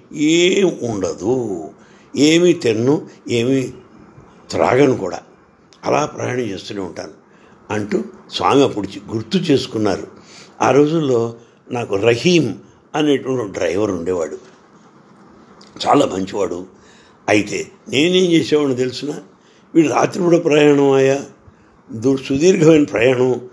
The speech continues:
అందుకని వాడికి ఏ పళ్ళు అవి ఇస్తూ ఉండేవాడిని. ఆ? తర్వాత కొన్ని పాటలు పాడుతూ ఉండేవాడిని, వాడికి కొన్ని కథలు చెబుతూ ఉండేవాడిని. ఎందుకని? వాడు నిద్రపోకుండా.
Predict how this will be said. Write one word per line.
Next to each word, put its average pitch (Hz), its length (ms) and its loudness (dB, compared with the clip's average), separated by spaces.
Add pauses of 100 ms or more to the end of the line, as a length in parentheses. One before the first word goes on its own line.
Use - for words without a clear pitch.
(380)
అందుకని 165 260 0
వాడికి 123 600 0 (320)
ఏ 131 120 2 (320)
పళ్ళు 117 260 2
అవి 117 220 2
ఇస్తూ 101 220 -8
ఉండేవాడిని. 87 420 -6 (420)
ఆ? 120 120 -4 (300)
తర్వాత 151 220 6
కొన్ని 139 320 2
పాటలు 113 360 -2
పాడుతూ 107 360 -2
ఉండేవాడిని, 92 560 -4 (360)
వాడికి 156 260 2
కొన్ని 139 180 -2
కథలు 110 300 -2
చెబుతూ 120 340 -6
ఉండేవాడిని. 95 560 -4 (280)
ఎందుకని? 190 580 2 (160)
వాడు 147 160 4
నిద్రపోకుండా. 107 720 -2